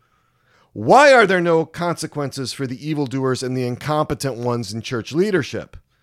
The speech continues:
Where in Hades are you, God?"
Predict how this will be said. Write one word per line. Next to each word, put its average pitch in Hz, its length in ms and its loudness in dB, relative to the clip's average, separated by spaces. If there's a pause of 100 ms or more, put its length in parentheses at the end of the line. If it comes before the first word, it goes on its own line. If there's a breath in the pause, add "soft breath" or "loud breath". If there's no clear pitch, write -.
(360)
Where 233 600 10
in 233 220 2
Hades 240 600 2
are 269 300 10
you, 180 240 2
God?" 117 600 2